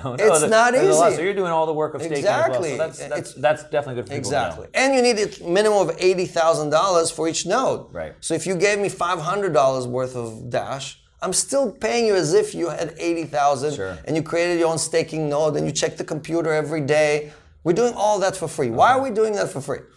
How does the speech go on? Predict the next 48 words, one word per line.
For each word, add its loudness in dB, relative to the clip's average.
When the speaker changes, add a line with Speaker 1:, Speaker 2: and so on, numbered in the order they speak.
Speaker 2:
Right? 2
People 2
go 4
like, 4
"Nah, 2
it's -4
too 0
good -2
to -6
be -4
true." -8
Speaker 1:
Right. -12
Speaker 2:
Right? 2
So 4
we're 2
doing 0
it 0
because 0
we 0
want 0
to -2
convince -2
you -2
that 0
we're -4
acting -8
in -4
your -4
best -8
interest. -12
'Cause 0
we 4
make 2
enough 0
money -2
on -2
your 0
Bitcoin -4
and -4
enough -2
money -4
on -2
your -4
dollar 2
loans -2
and -4
everything -4
else 4